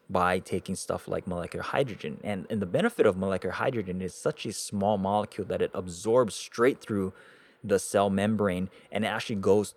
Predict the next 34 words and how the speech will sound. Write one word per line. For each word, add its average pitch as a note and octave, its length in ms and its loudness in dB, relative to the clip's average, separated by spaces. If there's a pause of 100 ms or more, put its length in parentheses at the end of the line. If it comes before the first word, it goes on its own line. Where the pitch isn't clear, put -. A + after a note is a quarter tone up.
through C3+ 220 4
the A#2+ 100 4
nuclear G2 420 2
membrane F#2 380 -2
as F2 160 -6
well, F#2+ 340 0
and F#2 140 -4
then F#2 120 -4
protects - 440 -6
the G2+ 140 -6
D G2 240 -6
N F#2 120 -2
A F#2+ 200 -2
from - 200 -10
any F#2+ 160 -6
type - 220 -10
of E2+ 100 -10
free - 200 -12
radical F#2 340 -2
damage. F#2+ 640 0 (960)
The A2 80 6
other D#3+ 100 10
thing, G#2 180 0
too, B2+ 160 -2
it's F#2+ 140 0
a - 60 -16
selective F#2 540 -2
molecule, D#2+ 360 -8
so G2+ 160 -4
that F#2+ 240 4
it B2 180 0
only B2+ 540 4
attaches G2+ 560 -4
to F#2+ 500 -4